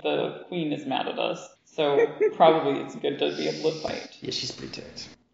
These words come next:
Speaker 2: Okay, so we do need to at least inform Spearman that it'll take us longer to get back to Core Hall. And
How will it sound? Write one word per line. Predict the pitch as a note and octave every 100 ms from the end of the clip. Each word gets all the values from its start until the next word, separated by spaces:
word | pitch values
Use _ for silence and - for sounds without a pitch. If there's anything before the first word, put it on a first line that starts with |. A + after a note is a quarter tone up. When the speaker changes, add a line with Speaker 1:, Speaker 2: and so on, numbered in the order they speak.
| -
Speaker 2:
Okay, | G3+ - - -
so | -
we | F#3
do | F#3 G#3
need | G3+ F#3+
to | F#3 F#3 F3
at | E3+ F3
least | E3 E3+ -
inform | F3+ E3 D#3+ D#3
Spearman | - D#3 - - - A#3+ -
that | E3 -
it'll | -
take | -
us | -
longer | E3 E3 -
to | D#3 -
get | - - _ -
back | E3 -
to | -
Core | -
Hall. | - - G2+ - - -
And | - F3 D#3+ D#3 D#3 -